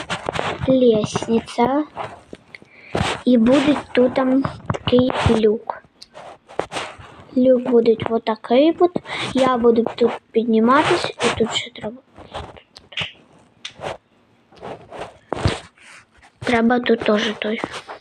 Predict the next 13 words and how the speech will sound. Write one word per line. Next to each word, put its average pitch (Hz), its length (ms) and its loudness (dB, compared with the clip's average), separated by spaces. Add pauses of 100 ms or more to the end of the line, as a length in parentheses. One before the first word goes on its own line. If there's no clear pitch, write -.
(720)
робити, 254 580 -2
лестниця. 320 680 2 (1080)
І 294 60 2
все. 202 480 0 (1400)
Готово. 226 760 0 (2000)
Що 277 140 2
ще 320 180 0
тут 320 200 0
можна 269 420 6
зробити 226 440 4
в - 1300 -10
тому 240 260 4
доміку? 202 560 0